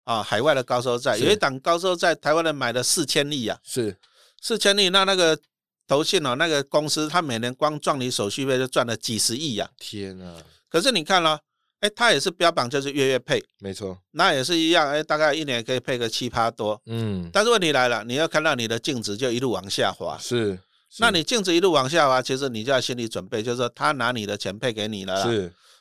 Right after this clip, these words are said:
Speaker 1: 好，那其实最好的应该是这样，比如说，哎，立中老师拿一百万给我，我答应给他七趴。
Speaker 2: 嗯。嗯。
Speaker 1: 那比如说我今年给你七万，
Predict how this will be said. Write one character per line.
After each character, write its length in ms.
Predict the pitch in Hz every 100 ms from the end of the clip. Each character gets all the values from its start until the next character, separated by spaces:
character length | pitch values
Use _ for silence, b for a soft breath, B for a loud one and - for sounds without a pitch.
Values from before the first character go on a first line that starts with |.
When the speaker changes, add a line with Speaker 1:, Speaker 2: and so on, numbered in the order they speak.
| _
Speaker 1:
好， 140 | 131
那 160 | 185 262
其 180 | - 170
实 140 | 180
最 260 | - - -
好 260 | - 107
的 120 | 110
应 80 | 131
该 160 | 135 120
是 140 | 131
这 100 | 107
样， 160 | 98 95
比 80 | 117
如 60 |
说， 160 | 151 151
哎， 200 | 165 190 - b b _
立 160 | 165
中 160 | 170 160
老 140 | 120
师 100 | 131
拿 220 | 139 127 131
一 80 |
百 160 | - 113
万 120 | 127
给 160 | 117 107
我， 160 | 107 87
我 120 | 117
答 200 | 110 160
应 80 | 170
给 120 | 127
他 120 | 113
七 240 | 127 - 123
趴。 200 | - 117 113
Speaker 2:
嗯。 260 | 123 117 92
嗯。 40 | - _
Speaker 1:
那 140 | - 180
比 100 | 139
如 60 |
说 100 | 160
我 80 | 135
今 140 | 113 151
年 120 | 143
给 120 | 123
你 120 | 120
七 220 | 101 123
万， 180 | 120 107